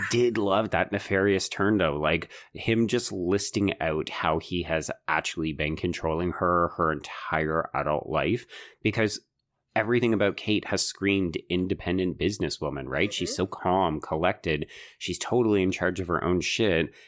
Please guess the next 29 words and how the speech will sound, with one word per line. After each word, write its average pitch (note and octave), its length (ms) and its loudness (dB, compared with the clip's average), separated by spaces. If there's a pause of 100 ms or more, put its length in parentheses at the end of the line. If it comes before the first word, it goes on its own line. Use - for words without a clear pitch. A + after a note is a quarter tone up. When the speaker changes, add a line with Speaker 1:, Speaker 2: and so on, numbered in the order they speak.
(100)
Speaker 1:
And G2 200 0
to F#2 80 -2
hear G#2+ 320 2
him B2+ 200 2
just A#2+ 260 0
lay E2+ 500 0
out, F2 240 2 (100)
"Oh, C#3 140 0
yeah, A#2 260 0
no, F#2+ 340 2
I've F#2 200 0
been B2+ 140 0
responsible F#2 600 -2
for - 200 -2 (180)
all D#2+ 240 2
of E2 100 -4
your D#2+ 160 0
accomplishments," B2+ 920 0 (720)
it, - 120 -6 (340)
I - 140 -2
felt E3+ 280 0
humiliated E2 1080 0
for E2 220 -2
her. D2 360 2
And G2 140 2
it G#2 100 0
was - 180 0
just - 380 -2
like, F2 300 2